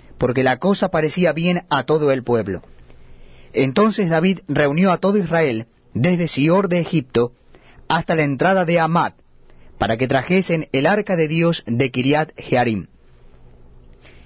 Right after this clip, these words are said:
Y subió David con todo Israel a Baala de Kiriat Jearim, que está en Judá, para pasar de allí el arca de Jehová Dios que mora entre los querubines,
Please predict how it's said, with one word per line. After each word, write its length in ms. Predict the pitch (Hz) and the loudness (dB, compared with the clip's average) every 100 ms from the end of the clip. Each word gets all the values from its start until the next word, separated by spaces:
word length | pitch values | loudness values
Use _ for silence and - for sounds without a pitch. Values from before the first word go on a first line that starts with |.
| - - | -20 -4
Y 100 | - | 0
subió 240 | 143 156 208 | 2 2 4
David 340 | 190 208 190 | 4 2 0
con 220 | - 143 | -2 -2
todo 180 | 185 208 | 2 2
Israel 420 | 185 165 175 175 - | 2 0 0 -2 -2
a 140 | 151 | -2
Baala 500 | 147 139 156 127 120 - _ - - - - - | 0 2 0 0 -4 -6 _ -20 -20 -20 -18 -2
de 200 | 120 123 | -2 0
Kiriat 320 | 127 143 143 | 0 0 0
Jearim, 520 | - 123 139 123 98 - - - - | 0 2 2 0 -6 -12 -20 -20 -4
que 140 | 147 143 | 0 0
está 280 | 120 180 | 0 0
en 100 | 190 | 0
Judá, 360 | 165 160 147 - _ _ - - - | -2 0 0 -2 _ _ -20 -20 -4
para 180 | 110 120 | -2 0
pasar 300 | 127 175 165 | 0 -2 0
de 100 | 156 | 0
allí 220 | 160 170 | 2 0
el 100 | 151 | 2
arca 380 | 175 185 180 160 | 0 0 -2 -2
de 100 | 147 | 0
Jehová 300 | 143 156 170 | 0 0 0
Dios 380 | 160 170 170 - - | -2 -2 -2 -10 -14
que 140 | - 139 | -4 0
mora 280 | 175 202 190 | 2 2 0
entre 200 | 175 170 | 0 0
los 140 | 151 | 0
querubines, 640 | 160 160 170 147 107 120 | -2 2 2 0 -4 -6